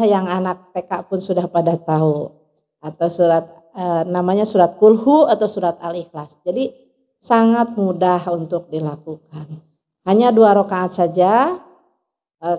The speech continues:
kemudian setelah itu Anda silahkan berdoa. Karena seperti yang Umi bahas tadi, di makom Ibrahim ini merupakan salah satu tempat yang mustajab. Jangan sia-siakan kesempatan untuk berdoa.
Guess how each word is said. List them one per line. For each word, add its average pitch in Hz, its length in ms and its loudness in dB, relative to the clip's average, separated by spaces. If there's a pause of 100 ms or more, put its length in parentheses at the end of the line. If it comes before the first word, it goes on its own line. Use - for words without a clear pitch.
kemudian 190 440 2
setelah 190 440 -2
itu 285 600 0 (480)
Anda 190 240 0
silahkan 185 560 -2
berdoa. 156 720 -2
Karena 190 560 -4
seperti 185 400 -4
yang 180 80 2
Umi 175 240 -2
bahas 170 240 -2
tadi, 220 320 2 (720)
di 175 520 2 (440)
makom 226 360 2
Ibrahim 208 360 4
ini 202 240 -2
merupakan 175 400 -4
salah 160 240 -6
satu 160 320 -6
tempat 160 400 -4
yang 156 160 -4
mustajab. 156 800 -8
Jangan 185 320 -4
sia-siakan 240 560 0
kesempatan 208 460 -2
untuk 185 220 -4
berdoa. 170 440 -6